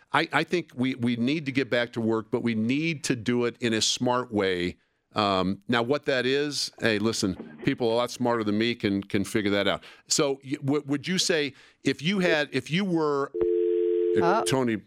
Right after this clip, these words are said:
Speaker 1: Tony may be
Speaker 2: Uh-huh.
Speaker 1: gone. So, if Tony were, um, had the ability to either govern a state or run the country or whatever, I'm guessing Tony would just at this point say,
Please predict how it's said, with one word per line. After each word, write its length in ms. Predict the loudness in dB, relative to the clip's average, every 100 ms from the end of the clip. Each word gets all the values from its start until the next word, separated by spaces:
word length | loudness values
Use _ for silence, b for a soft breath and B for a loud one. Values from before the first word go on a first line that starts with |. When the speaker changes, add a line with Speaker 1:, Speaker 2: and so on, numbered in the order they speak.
| -4
Speaker 1:
Tony 240 | 0 2
may 160 | 2 0
be 80 |
Speaker 2:
Uh-huh. 80 | 2
Speaker 1:
gone. 240 | 2 0 -2 B B
So, 220 | 0 0
if 160 | -2 -2
Tony 340 | 0 0 0
were, 560 | 0 2 2 2 0 -2 _ _ _ -4
um, 480 | 0 2 2 0 -2
had 180 | -2 0
the 100 | 0
ability 460 | 0 0 0 0 -2
to 680 | -2 -2 0 0 0 0 -2
either 220 | -2 -2
govern 340 | 0 0 0
a 80 | -2
state 540 | 0 0 0 0 -4 -10 _ _ _ -4
or 760 | 0 2 2 2 0 -2 -6 -10
run 340 | -2 0 2 0
the 80 | -4
country 580 | 0 0 0 0 0
or 60 | 0
whatever, 560 | 2 2 0 0 -2 -4 b b
I'm 140 | 0
guessing 340 | 0 -2 -2 -2
Tony 300 | 0 0 0
would 180 | -2 0
just 300 | -2 -2 -2
at 260 | -2 -2
this 180 | -2 -2
point 460 | -4 -2 0 0 -2
say, 480 | 0 0 0 -2